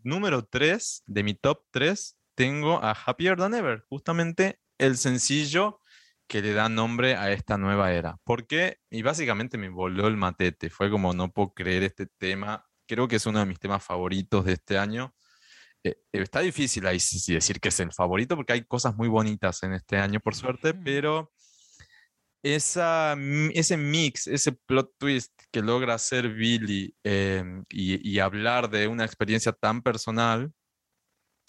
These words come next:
Speaker 1: en este track y, y, y terminar así a lo loco,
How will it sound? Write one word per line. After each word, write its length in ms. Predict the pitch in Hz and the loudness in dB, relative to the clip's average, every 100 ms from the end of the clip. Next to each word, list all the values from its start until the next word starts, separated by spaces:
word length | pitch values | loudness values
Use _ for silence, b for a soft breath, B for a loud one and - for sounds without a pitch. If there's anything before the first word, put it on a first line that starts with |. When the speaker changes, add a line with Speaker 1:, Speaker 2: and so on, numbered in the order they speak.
| - | -4
Speaker 1:
en 180 | 101 101 | 0 0
este 200 | - 117 | 0 -4
track 480 | - 120 143 - - B B B B - | 0 0 0 -4 -18 B B B B -10
y, 80 | 113 | -8
y, 300 | - - 110 | -8 -10 -10
y 40 | |
terminar 680 | - 104 95 101 101 113 120 | -4 -2 -2 -2 -2 0 2
así 400 | 101 - 107 107 | 0 -2 0 2
a 100 | 98 | 2
lo 120 | 92 | 2
loco, 760 | 98 113 107 - 101 123 135 | 2 2 0 -2 0 -2 -4